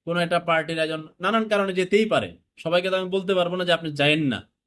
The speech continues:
আমি এমন কেউ না, আমার আদেশ নিষেধ কেউ মানবে। আমার দায়িত্ব হচ্ছে ক্ষুদ্র নাগরিক হিসেবে সতর্কবার্তা।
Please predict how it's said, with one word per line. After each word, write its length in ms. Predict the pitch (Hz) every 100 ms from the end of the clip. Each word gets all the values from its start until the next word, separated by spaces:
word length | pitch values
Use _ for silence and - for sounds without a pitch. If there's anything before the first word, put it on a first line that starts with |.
| _
আমি 180 | - 165
এমন 240 | 170 170 165
কেউ 240 | 180 196
না, 100 | 185
আমার 200 | 170 170
আদেশ 340 | 160 165 160
নিষেধ 240 | 165 156 151
কেউ 140 | 151
মানবে। 440 | 147 147 127 - - _ _
আমার 460 | 139 160 160 151 147
দায়িত্ব 320 | 165 170 185
হচ্ছে 160 | 185 196
ক্ষুদ্র 260 | 190 185
নাগরিক 280 | 180 175 170
হিসেবে 240 | 165 180
সতর্কবার্তা। 720 | 180 175 160 147 135 113 180